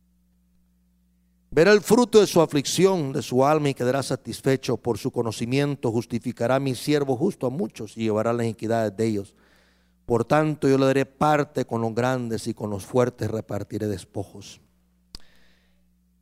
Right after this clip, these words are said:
Y por cuanto derramó su vida hasta la muerte y fue contado con los pecadores, habiendo él llevado el pecado de muchos y orado por los transgresores.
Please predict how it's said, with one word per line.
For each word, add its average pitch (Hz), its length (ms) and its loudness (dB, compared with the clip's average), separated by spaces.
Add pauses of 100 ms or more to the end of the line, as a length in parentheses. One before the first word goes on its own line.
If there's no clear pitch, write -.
(140)
Y 135 120 -2 (400)
por 151 240 4
cuanto 202 360 4
derramó 175 380 4
su 175 160 0
vida 185 240 0
hasta 156 220 -4
la 127 100 -2
muerte 147 480 0
y 123 80 0
fue 143 300 0
contado 135 560 -2
con 117 180 -6
los 110 140 -6
pecadores, 110 680 -2
habiendo 120 460 -2
él 117 80 -2
llevado 113 480 0
el 107 100 -2
pecado 110 460 -4
de 110 80 2
muchos 139 500 -4
y 113 40 -2
orado 104 360 0
por 98 180 -10
los 95 160 -8
transgresores. 95 800 -14